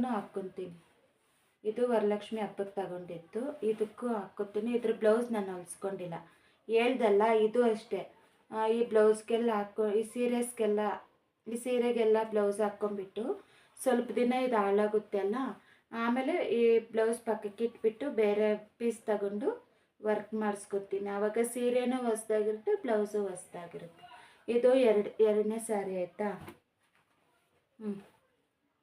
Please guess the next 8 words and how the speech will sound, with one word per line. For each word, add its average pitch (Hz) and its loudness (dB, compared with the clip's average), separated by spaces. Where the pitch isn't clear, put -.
ಮೂರನೇ 220 0
ಸ್ಯಾರಿ 170 -4
ಮ್ಯಾಚ್. 196 -6
ನೆಕ್ಸ್ಟು, 220 -6
ಹ್ಮ್, 240 -2
ನಾಲ್ಕನೇ 240 0
ಸ್ಯಾರಿಗೆ 220 0
ಮ್ಯಾಚ್. 202 -2